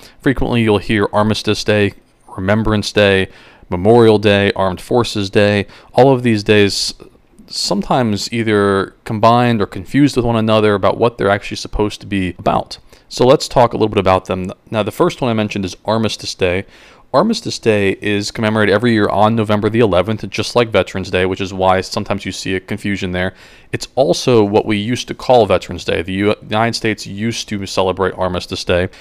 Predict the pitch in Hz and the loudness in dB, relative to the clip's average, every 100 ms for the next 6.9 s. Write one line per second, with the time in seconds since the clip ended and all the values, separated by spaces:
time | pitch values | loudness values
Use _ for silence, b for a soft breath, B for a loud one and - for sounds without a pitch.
0 | B 107 104 - 175 127 - 98 95 98 | B -6 -4 0 0 0 0 2 2 0
1 | 92 92 92 92 90 90 95 101 95 90 | -4 -2 0 0 -2 -2 0 0 0 -4
2 | 92 - 98 95 92 95 92 90 92 95 | -2 0 0 2 -2 0 0 2 0 0
3 | 92 90 90 135 - B B B - - | -4 -4 -4 -4 -6 B B B -12 -6
4 | 131 175 202 - 120 - 110 101 98 101 | -2 0 0 -2 -4 0 2 4 2 0
5 | 101 98 92 - 113 107 113 110 104 101 | 0 0 -2 -8 -6 -4 -2 0 0 0
6 | 95 - 117 123 117 104 98 95 - | -2 0 0 0 -2 -2 0 0 -6